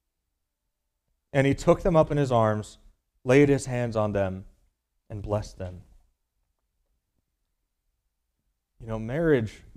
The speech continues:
marriage is what God has created for children. The proper way to raise a child is with a husband and wife who love one another, care for one another,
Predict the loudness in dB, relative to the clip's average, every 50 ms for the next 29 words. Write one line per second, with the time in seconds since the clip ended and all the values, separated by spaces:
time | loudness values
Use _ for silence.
0 | -20 _ _ _ _ _ _ _ _ _ _ _ _ _ _ _ _ _ _ _
1 | _ _ _ _ _ _ _ _ _ _ _ _ _ _ _ _ _ -8 -4 0
2 | 2 2 2 2 0 -2 -2 -2 -2 -2 -4 -6 -8 -8 -6 -4 -2 -2 -2 -2
3 | -4 -8 -10 -12 -10 -6 -4 -4 -2 -2 -4 -4 -6 -8 -10 -14 _ _ _ _
4 | _ _ _ _ -12 -12 -12 -12 -10 -6 -6 -6 -6 -8 -12 -16 -18 -20 _ _
5 | _ _ _ _ _ _ _ _ _ _ _ _ _ _ _ _ _ _ _ _
6 | _ _ _ _ _ _ _ _ _ _ _ _ _ _ _ _ _ _ _ _
7 | -8 -8 -8 -4 2 4 6 6 6 4 2 2 2 2 0 -2 -8 -18 _ _
8 | -2 2 4 4 4 2 0 -2 0 2 2 2 0 -4 -8 -8 -4 0 2 2
9 | 2 2 0 -4 -8 -8 -8 -8 -8 -6 -4 -4 -4 -4 -6 -10 -18 -20 _ _
10 | _ _ _ _ _ -4 -4 -2 -2 -4 -4 -4 -4 -4 -6 -8 -10 -4 0 2
11 | 2 2 2 0 -4 -10 -18 -20 _ _ _ _ _ _ -8 -6 -6 -2 2 2
12 | 2 4 2 0 -2 -2 -2 -2 -2 -2 -2 -4 -6 -8 -12 -14 -8 -4 -4 -4
13 | -4 -4 -6 -6 -4 -4 -4 -4 -2 -2 -2 -2 -2 -4 -8